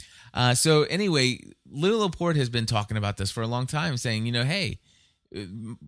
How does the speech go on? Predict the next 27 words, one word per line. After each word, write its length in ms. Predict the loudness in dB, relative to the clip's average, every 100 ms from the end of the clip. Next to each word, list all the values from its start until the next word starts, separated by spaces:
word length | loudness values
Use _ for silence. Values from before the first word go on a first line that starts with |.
| -18 -10
I, 140 | -6 -4
and, 160 | -2
and 380 | 0 0 0 -2
of 200 | -4 -2
course, 200 | -2 0
many 260 | 0 0 0
other 160 | -2
people 260 | -4 -6 -6
have 80 | -6
been 120 | -4
talking 240 | -4 -6
about 200 | -8 -8
it 40 | -8
too. 220 | -8 -8 _ -12
So 340 | -6 -6 -6 -8
not 220 | -4 -4 -4
just 180 | -4
Leo. 340 | -4 -2 -4 -6 _ -20 -20 _
Anyway, 400 | 0 4 4 2
but 240 | 0 -2 0
people 360 | -2 0 2
have 160 | 2 2
been 160 | 0
saying, 360 | 0 2 2 0
you 60 | 0
know, 160 | -2
podcasting 1080 | -4 -2 -2 0 0 2 2 0 0 -2